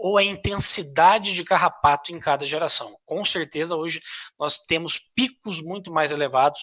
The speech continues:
em função dessa taxa de lotação. Para vocês terem uma ideia, aqui naquele trabalho de rotacionado, quando a gente faz o cálculo da taxa de unidade animal por hectare, eu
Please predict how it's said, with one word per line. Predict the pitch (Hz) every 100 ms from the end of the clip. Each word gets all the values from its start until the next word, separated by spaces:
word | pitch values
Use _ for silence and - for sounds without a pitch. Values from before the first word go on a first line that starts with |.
| -
em | 220 226
função | - 226 - 156 143 147 _ _ _
dessa | 147 143 - 160
taxa | - 127 123 -
de | 135
lotação. | 131 131 156 - 123 98 _ _ _ _ _ _ - - - - - -
Para | - -
vocês | 240 240 -
terem | 247
uma | 202
ideia, | 147 175
aqui | 190 -
naquele | 180 160 175
trabalho | 165 151 131 151 147
de | 139
rotacionado, | 147 147 127 135 143 165 - - - _ -
quando | 226
a | 277
gente | 247
faz | - 220 170
o | -
cálculo | - 165 202 - 151
da | 139 143
taxa | 147 -
de |
unidade | 143 131 131 127
animal | 131 123 123
por | 123
hectare, | 120 - 170 147 113 _ _ _ - -
eu | 151 180 185